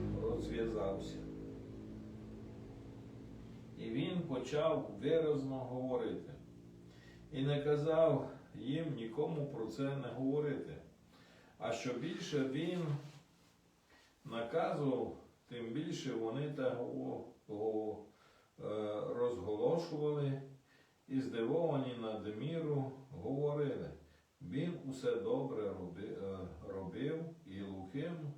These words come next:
дає слух, і німим мову». Слава Ісусу Христу! Дорогі брати і сестри в Христі, сьогодні ми чули про оздоровлення глухонімого,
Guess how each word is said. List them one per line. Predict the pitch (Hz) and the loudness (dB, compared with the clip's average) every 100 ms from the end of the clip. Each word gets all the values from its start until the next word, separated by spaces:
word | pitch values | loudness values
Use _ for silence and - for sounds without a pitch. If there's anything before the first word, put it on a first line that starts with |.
| - | -10
дає | 180 95 90 90 | -10 -6 -6 -6
слух, | - - 160 330 - - - - _ - | -2 0 0 -2 -6 -18 -20 -20 _ -8
і | 180 | -2
німим | 151 117 107 107 104 101 - - | 0 0 -2 -4 -6 -12 -14 -14
мову». | - 110 127 - - - - _ _ - - - - - _ _ _ _ _ _ - | -12 -6 -2 -2 -4 -10 -18 _ _ -20 -20 -20 -20 -20 _ _ _ _ _ _ -16
Слава | - 120 104 101 98 | -6 -4 -2 -4 -6
Ісусу | 98 156 - 95 | -8 -10 -10 -12
Христу! | - 113 - 160 151 - - - _ _ _ _ _ _ _ _ _ _ _ _ _ _ - - - _ | -10 -8 -4 -2 -2 -4 -10 -20 _ _ _ _ _ _ _ _ _ _ _ _ _ _ -20 -20 -20 _
Дорогі | 135 123 110 | -4 -2 2
брати | 107 113 113 | 4 4 2
і | 110 | 0
сестри | 147 139 139 | 2 2 2
в | - | -2
Христі, | - - 107 | -4 -8 -8
сьогодні | 107 - 107 | -4 -4 -4
ми | 107 107 | -6 -6
чули | - 123 107 | -4 -2 -2
про | 131 143 | -2 -2
оздоровлення | 135 - 113 127 127 110 107 101 | -2 -2 -4 -2 -2 -4 -6 -6
глухонімого, | 107 107 - 98 101 131 147 131 127 - | -6 -6 -8 -6 -6 -4 -2 -2 -4 -10